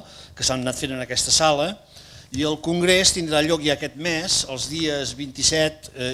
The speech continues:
i vint-i-vuit, eh, tindrà lloc a la Masia de la Torre, la seu de l'Institut d'Estudis Gironins, allà a la Torre Gironella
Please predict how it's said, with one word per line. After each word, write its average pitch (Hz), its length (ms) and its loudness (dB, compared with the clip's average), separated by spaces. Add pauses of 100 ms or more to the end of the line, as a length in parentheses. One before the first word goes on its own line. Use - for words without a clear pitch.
i 131 120 -4
vint-i-vuit, 160 760 2 (640)
eh, 147 480 4
tindrà 156 280 0
lloc 156 360 2 (340)
a 139 120 2
la 139 220 2
Masia 147 360 4
de 147 80 6
la 139 120 8
Torre, 170 440 8
la 156 120 2
seu 151 240 6
de 143 80 -2
l'Institut 147 400 0
d'Estudis 135 380 -2
Gironins, 165 500 2
allà 135 140 2
a 131 60 4
la 127 60 -2
Torre 139 220 4
Gironella 156 580 4